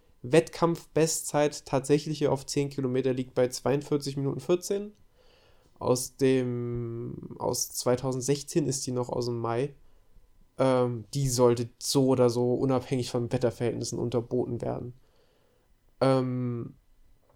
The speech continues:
genau, und dann geht's für mich weiter. Äh, gute, ja, so zwei Monate später habe ich nochmal einen Test-Halbmarathon auf dem Plan, einen Monat vorm Utrecht-Marathon, wo ich dann nochmal einen endgültigen Formcheck,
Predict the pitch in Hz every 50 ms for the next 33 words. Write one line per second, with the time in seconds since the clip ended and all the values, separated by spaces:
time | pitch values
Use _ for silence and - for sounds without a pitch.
0 | _ _ - - - 151 151 151 156 135 127 120 113 113 120 120 131 135 - -
1 | 147 139 143 139 139 127 123 120 127 135 139 139 143 143 135 - - - _ _
2 | _ _ _ _ _ _ - - - - - - - - - _ - _ _ -
3 | _ _ - _ _ _ - 143 131 - - 139 143 147 139 139 135 131 131 131
4 | 131 127 123 127 127 131 127 127 127 139 139 131 123 123 - - - - 131 127
5 | 131 143 143 139 127 123 117 - - 131 135 151 175 175 175 180 - - - _
6 | _ _ _ _ _ _ - - 135 147 143 143 139 135 147 143 135 131 - -
7 | - 131 123 - _ _ - - - 175 175 - - - 175 170 170 160 165 160
8 | 165 165 - - 160 156 156 156 - 151 151 147 - 151 143 151 160 165 - -
9 | - 131 135 143 147 143 139 131 135 - 139 131 135 143 - - 170 165 - -
10 | 160 151 156 160 156 - 165 160 170 165 156 131 135 131 131 131 - 127 131 131
11 | 135 135 127 127 123 143 - - 147 151 - - 175 165 151 147 147 143 - -
12 | 151 156 165 165 - - - 165 165 -